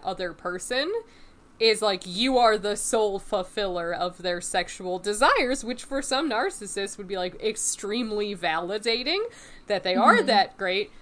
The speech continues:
Speaker 1: Some narcissists may be more interested in having sexual relations with as many people as possible to prove that they are, in fact, desirable. I think it so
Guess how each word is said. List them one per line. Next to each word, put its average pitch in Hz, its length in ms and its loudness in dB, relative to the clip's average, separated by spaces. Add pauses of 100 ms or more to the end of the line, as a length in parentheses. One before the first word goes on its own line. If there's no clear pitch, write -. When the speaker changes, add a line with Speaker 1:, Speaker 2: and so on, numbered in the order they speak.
Speaker 1:
Some 285 500 0
narcissists 247 680 0
may 208 160 -2
be 214 100 -6
more 202 220 -6
interested 196 640 -6
in 190 380 -8
having 185 480 -2
sexual 196 480 -4
relations 180 600 -6
with 185 160 -8
as 185 240 -8
many 180 220 -8
people 175 340 -10
as - 120 -16
possible 247 540 2
to 190 120 -10
prove 226 320 -6
that 208 180 -4
they 190 160 -2
are, 180 240 -2
in 170 160 -8
fact, - 480 -6
desirable. 170 640 -4
I 190 160 0
think 226 240 -6
it 233 160 -4
so 220 540 0